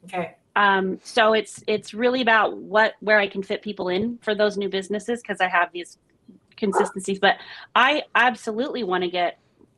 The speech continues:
Speaker 2: more joy into the world. I absolutely wanna help everybody. So if somebody needs to reach out to me, we'll figure it out. We'll get you in. We'll figure it out.
Speaker 1: How do they find you, girl?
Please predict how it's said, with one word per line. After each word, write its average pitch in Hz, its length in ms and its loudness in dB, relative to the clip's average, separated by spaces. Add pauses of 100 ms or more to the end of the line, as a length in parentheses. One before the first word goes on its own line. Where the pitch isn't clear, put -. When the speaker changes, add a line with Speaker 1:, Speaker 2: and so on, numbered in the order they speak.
(160)
Speaker 2:
more 202 240 -4
joy 190 260 -2
into 175 200 -4
the 160 100 -8
world. 156 320 -2
I 180 140 0
absolutely 208 400 -2
wanna 185 220 -2
help 180 220 -4
everybody. - 480 -4
So 185 340 2 (440)
if 214 340 4
somebody 262 400 0
needs 262 200 2
to 233 80 -4
reach 240 180 0
out 233 160 4
to 226 100 -6
me, 202 140 2
we'll 226 180 2
figure 311 340 0
it 214 60 4
out. 208 380 2
We'll 226 140 -2
get 285 160 -6
you 247 180 -4
in. 190 320 -4 (680)
We'll 233 100 -2
figure 254 320 0
it 233 60 0
out. 135 240 -2 (360)
Speaker 1:
How 247 140 6
do 254 100 8
they 247 120 8
find 202 320 0
you, 170 60 -6
girl? 175 320 0